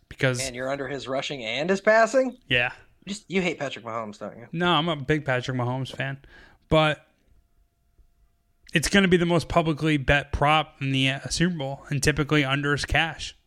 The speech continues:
Speaker 1: in these, in these Super Bowl props, right? I think there's gonna be a, a run, again, I think there's gonna be a run-heavy game script out of Kansas City. He's went under two hundred ninety and a half yards in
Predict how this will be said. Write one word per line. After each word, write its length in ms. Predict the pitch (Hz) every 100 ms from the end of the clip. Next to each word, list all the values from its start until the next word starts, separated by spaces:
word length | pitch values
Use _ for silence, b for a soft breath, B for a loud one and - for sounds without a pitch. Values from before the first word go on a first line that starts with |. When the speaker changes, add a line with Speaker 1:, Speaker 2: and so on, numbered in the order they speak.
| _ _ - -
Speaker 1:
in 120 | 135
these, 360 | 127 123 120 - -
in 80 |
these 300 | 131 127 123 -
Super 300 | - 143 135
Bowl 180 | 123 120
props, 460 | 131 120 123 -
right? 260 | 127 143 156 _ _ - _ _ _ _ _ _ -
I 120 | 135 139
think 200 | 170 143
there's 200 | 151 131
gonna 200 | 147 143
be 960 | 139 139 139 139 135 135 135 135 135 b b b b b b _ _ _ _ _ _ _ _ _ -
a, 60 | 156
a 40 |
run, 240 | 131 143 139
again, 300 | 139 151 135
I 80 | 120
think 140 | 151
there's 160 | 143 135
gonna 80 | 143
be 20 |
a 80 | 131
run-heavy 440 | 139 131 139 131
game 300 | 127 131 139
script 320 | 135 - 151 151
out 80 |
of 60 | 151
Kansas 320 | 156 151 151
City. 300 | - 160 160
He's 280 | 123 131 131
went 180 | 139 131
under 280 | 135 139 147
two 260 | - 147 135
hundred 280 | 143 143 135
ninety 380 | 131 139 143
and 80 | 139
a 40 | 131
half 260 | 135 135
yards 360 | 131 131 143 135
in 140 | 123